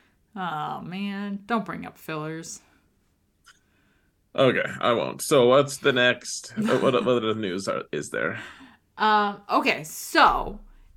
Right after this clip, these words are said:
Speaker 1: in Wheel of Time news, I know,
Speaker 2: Mm-hmm.
Speaker 1: shocking that we've got some. Uh, Rafe Judkins apparently did an interview with Dragamount, and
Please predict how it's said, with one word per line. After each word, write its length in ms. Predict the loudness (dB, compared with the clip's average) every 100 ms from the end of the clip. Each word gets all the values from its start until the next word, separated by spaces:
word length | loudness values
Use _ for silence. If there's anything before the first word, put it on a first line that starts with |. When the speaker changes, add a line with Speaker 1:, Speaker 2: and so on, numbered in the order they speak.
| -4
Speaker 1:
in 320 | 0 0 0
Wheel 180 | 0 0
of 140 | 0
Time 340 | -2 -4 -4 -8
news, 540 | -14 -14 -14 -16 -18 _ _ _ _
I 120 | -14 -12
know, 100 | -12
Speaker 2:
Mm-hmm. 260 | -12 -12
Speaker 1:
shocking 560 | -6 -4 -6 -10 -16 -16
that 140 | -14 -12
we've 200 | -12 -10
got 240 | -12 -12
some. 240 | -16 -16 -18 _ _ _ _ _ -2
Uh, 300 | 0 2 -2 _ _ _
Rafe 640 | -2 0 0 -2 -14 -20 -20 -10
Judkins 580 | -6 -6 -6 -6 -4
apparently 380 | -6 -8 -8 -8
did 220 | -10 -10
an 80 | -12
interview 480 | -12 -12 -6 -4 -4
with 180 | -6 -10
Dragamount, 640 | -10 -10 -10 -10 -8 -10 -14 _ _ _ _ _ _ _ -12
and 480 | -8 -8 -8 -10